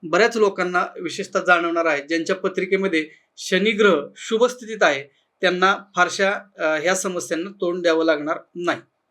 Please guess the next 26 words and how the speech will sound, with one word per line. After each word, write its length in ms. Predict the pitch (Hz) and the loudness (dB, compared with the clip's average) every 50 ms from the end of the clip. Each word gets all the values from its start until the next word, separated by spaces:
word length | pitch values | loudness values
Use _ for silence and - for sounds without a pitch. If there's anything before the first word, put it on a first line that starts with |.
| _ _ _ _ _ _ _ _ 185 160 160 175 | _ _ _ _ _ _ _ _ -10 -4 0 2
याच 260 | 196 220 220 - - | 4 4 2 0 0
कालखंडामध्ये 920 | 220 220 208 196 185 202 202 202 202 196 208 196 196 165 147 147 143 - _ _ - | 0 0 0 0 -2 -2 0 0 0 0 2 2 2 2 2 0 -4 -10 _ _ 0
काही 300 | - 170 175 196 208 208 | 2 4 4 4 2 0
देवधर्म 800 | 202 - - 170 160 160 190 196 214 202 214 226 226 233 240 240 240 - - - 190 - - | -4 -6 -8 -8 -2 2 4 4 6 6 4 4 2 0 -4 -8 -8 -10 -8 -8 -10 -2 2
करण्याची 380 | 208 190 185 190 196 190 214 208 | 2 2 2 2 -2 -2 -2 -4
इच्छा 220 | 196 - - 202 | -4 -2 0 0
होईल. 340 | 190 190 190 160 139 143 143 | 2 4 2 2 0 0 2
देवावरचा 640 | 160 165 170 180 185 190 190 190 185 - 196 196 | 2 2 4 4 4 4 4 2 0 0 0 0
आणि 320 | 202 - - 185 180 196 196 | 0 0 0 -2 -2 -2 2
दैवावरचा 640 | 165 175 170 170 175 185 185 185 175 165 170 147 143 | 2 4 4 4 4 2 2 2 0 0 -2 -4 -6
दोन्ही 400 | 143 151 165 165 170 185 208 220 | -2 0 2 2 4 4 4 4
विश्वास, 520 | 208 202 - - 208 202 165 160 - - - _ | 2 0 -2 0 2 4 4 2 0 -6 -10 _
अ, 40 | 175 165 165 - - | -6 -6 -6 -6 -6
वाढीला 520 | 175 165 160 170 165 165 175 190 190 196 | -6 -2 2 2 4 4 4 2 2 2
लागेल. 380 | 196 190 185 185 190 156 156 160 - _ _ _ _ _ _ | 2 2 0 0 0 -2 -2 -4 -8 _ _ _ _ _ _
त्यामुळे 320 | 185 180 185 196 196 202 202 | -2 0 2 4 4 4 4
तुम्ही 420 | 202 214 202 202 185 170 175 - | 2 0 0 0 0 -2 -4 -2
तीर्थयात्रा 600 | - 190 190 190 - 208 214 214 202 - - 208 | 0 0 0 0 2 4 4 4 4 2 -2 -2
कराल, 300 | 196 196 196 190 196 196 185 | 0 0 0 0 0 0 0
देवदर्शन 520 | 170 175 180 170 190 180 170 - 202 196 196 | -2 -2 -2 -2 -2 -4 -2 -2 -4 -2 0
घ्याल, 240 | 175 175 175 180 | 0 0 0 0
गुरुचे 380 | 180 165 160 165 175 170 - 196 | -2 -2 -2 -2 -2 -2 -2 -4
दर्शन, 440 | 185 175 180 160 - - 202 196 196 | -4 -4 -4 -6 -4 -4 -4 -4 -2
गुरुचा 380 | 180 165 165 170 165 170 196 | -2 -4 -4 -4 -2 0 2
आशीर्वाद 380 | 180 156 - - 180 185 190 185 | 2 2 0 -2 -2 0 0 -2
प्राप्त 360 | 185 - 190 175 175 - 170 | -2 -2 -4 -4 -4 -4 -6